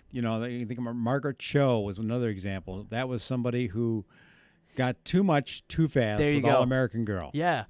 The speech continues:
Speaker 1: And had to go regroup and kind of, like, find her own voice and reinvent herself.
Speaker 2: Yeah, and sh-, which she's kind of basically gone and done, and, like,
Speaker 1: Yeah.
Speaker 2: she's been in the pr-,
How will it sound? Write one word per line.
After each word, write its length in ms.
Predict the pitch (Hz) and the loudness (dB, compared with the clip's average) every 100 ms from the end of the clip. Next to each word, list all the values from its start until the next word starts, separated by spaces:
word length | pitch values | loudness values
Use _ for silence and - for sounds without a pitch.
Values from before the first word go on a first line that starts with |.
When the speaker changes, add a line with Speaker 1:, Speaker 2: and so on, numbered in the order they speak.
| - | -4
Speaker 1:
And 280 | 113 117 117 | 0 0 0
had 260 | 120 131 | -2 -2
to 60 | 127 | -2
go 340 | 113 120 120 - - | -2 -2 -2 -8 -14
regroup 520 | 113 143 139 143 143 - - | 0 0 6 6 6 2 -10
and 300 | 113 104 110 - - | -4 -2 -4 -8 -8
kind 140 | 127 131 | -4 -2
of, 180 | 104 110 | -4 -4
like, 200 | 117 - | -6 -4
find 340 | - 123 131 | -4 -2 -2
her 100 | 123 | 0
own 160 | 120 117 | 0 0
voice 320 | 117 123 123 | 0 0 -2
and 80 | 117 | -4
reinvent 400 | 127 127 127 170 | -2 -2 -2 -4
herself. 360 | 151 - 82 - | -6 -6 -10 0
Speaker 2:
Yeah, 140 | 190 175 | 0 2
and 140 | 185 | -2
sh-, 80 | 165 | 0
which 180 | 185 220 | -4 -4
she's 220 | 233 202 | -4 -6
kind 220 | - 254 | 0 4
of 200 | 302 143 | 4 2
basically 420 | 151 214 - 220 | 2 2 2 -2
gone 220 | 156 156 156 | 0 2 2
and 120 | 143 | 4
done, 220 | 196 202 | 4 4
and, 80 | 123 | 2
like, 120 | 131 | 2
Speaker 1:
Yeah. 80 | 214 | 2
Speaker 2:
she's 140 | 175 160 | 0 0
been 180 | 165 160 | 0 0
in 140 | 156 | 0
the 80 | 151 | 0
pr-, 180 | 139 | 2